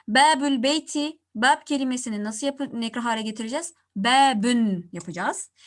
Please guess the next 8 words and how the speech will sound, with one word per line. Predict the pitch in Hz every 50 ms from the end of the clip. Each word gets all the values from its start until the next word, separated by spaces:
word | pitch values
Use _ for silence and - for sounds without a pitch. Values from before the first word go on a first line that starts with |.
| - - - - _ _ _ -
El | 285 302
mühendisune, | 269 247 247 226 220 202 196 175 175 175 - 240 269 294 320 302 294 294 294 302 294 - _ _ _ _ _ -
elif | - 208 226
lam | 226 247 269
takısını | 285 285 285 - 294 311
atıyoruz. | 302 302 - 302 302 294 311 302 - _ _
Mühendisune, | 214 196 180 190 175 180 175 180 170 - 196 196 214 240 254 262 262 262 269 269 - _ _ _ - - _ _ _ _ - _ _ _ -
e, | 202 202 196 190 190 190 190 185